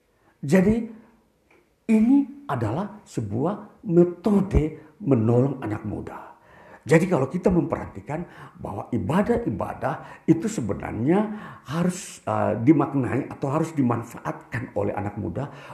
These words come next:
untuk menambahkan dalam dirinya bagaimana iman itu tumbuh. Jadi kalau dia punya pengetahuan sudah tumbuh, maka iman pun itu harus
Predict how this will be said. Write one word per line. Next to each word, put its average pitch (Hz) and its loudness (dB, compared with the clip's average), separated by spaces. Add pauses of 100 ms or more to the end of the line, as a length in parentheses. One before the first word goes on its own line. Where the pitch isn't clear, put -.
(160)
untuk 208 0
menambahkan 185 2
dalam 139 2
dirinya 170 4 (320)
bagaimana 190 2
iman 165 6
itu 185 -4 (320)
tumbuh. 302 4 (1400)
Jadi 190 6
kalau 147 4
dia 269 10
punya 214 2
pengetahuan 233 4
sudah 170 0 (160)
tumbuh, 240 6 (160)
maka - 2
iman 285 2
pun 294 -4
itu - -12 (160)
harus 277 -2